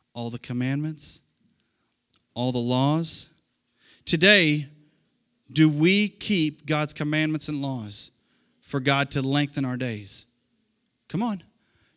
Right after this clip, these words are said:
Do we have to keep all of the commandments and laws? No, because we have an advocate.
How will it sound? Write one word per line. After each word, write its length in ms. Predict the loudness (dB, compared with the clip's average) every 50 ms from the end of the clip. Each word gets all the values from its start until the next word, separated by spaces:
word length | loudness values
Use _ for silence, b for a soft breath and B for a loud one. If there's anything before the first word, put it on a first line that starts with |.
| _ 0
Do 120 | 2 2
we 160 | 4 4 4
have 160 | 4 4 2 0
to 60 | -2
keep 420 | -6 -2 0 2 2 2 0 -2 -10 _ -4
all 180 | -2 0 0 0
of 60 | 0
the 60 | -2
commandments 500 | -2 0 2 2 2 2 2 0 -2 -2
and 120 | 0 0
laws? 360 | 0 0 0 -2 -6 -8 -10 -12 _ _ _ _ _ _ _ _ _ _ _ _ _ _ -4 -2
No, 320 | 0 0 0 -2 -6 -10 -12 -8
because 280 | -8 -4 -4 -2 0
we 100 | 0 0
have 180 | 0 -2 -2 -2
an 80 | -4
advocate. 480 | -4 -4 -6 -8 -12 -14 -14 -14 -16